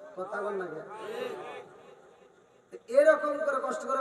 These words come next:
পড়াশোনা করে আজকে আমি কোরআন তেলাওয়াত করি, আর আপনারা শোনেন আল্লাহর কি বিচার।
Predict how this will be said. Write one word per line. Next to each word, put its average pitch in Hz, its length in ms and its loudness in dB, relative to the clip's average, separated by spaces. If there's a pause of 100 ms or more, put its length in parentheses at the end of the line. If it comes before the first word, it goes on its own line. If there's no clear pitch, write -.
পড়াশোনা 247 400 -2
করে 240 240 0
আজকে 226 260 0
আমি 233 180 0
কোরআন 226 300 0
তেলাওয়াত 220 300 2
করি, 214 180 4
আর 208 140 2
আপনারা 208 320 -2
শোনেন 196 400 0 (400)
আল্লাহর 214 340 2 (100)
কি 339 180 0
বিচার। 240 440 0